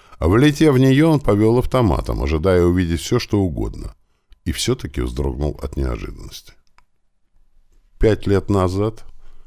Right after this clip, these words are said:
в тёплую августовскую ночь с пятницы на субботу, здесь была свадьба.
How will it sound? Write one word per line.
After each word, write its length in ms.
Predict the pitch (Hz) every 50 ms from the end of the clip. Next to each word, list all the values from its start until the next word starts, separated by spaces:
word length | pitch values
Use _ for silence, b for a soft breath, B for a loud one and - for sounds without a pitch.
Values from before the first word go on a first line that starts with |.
| - -
в 120 | - -
тёплую 500 | - - 104 90 - - 92 85 78 -
августовскую 840 | 90 87 82 80 69 67 - - - - - - - - 69 67 71
ночь 280 | 76 76 65 60 - -
с 60 | -
пятницы 540 | - - 69 60 - - 64 58 - - 58
на 100 | 60 58
субботу, 600 | - - - 62 67 85 104 107 - - 55 - - - _ _ _ _ _ - -
здесь 300 | 71 73 87 80 71 71
была 260 | 73 73 76 78 78
свадьба. 640 | - - - 98 95 65 55 57 53 - - -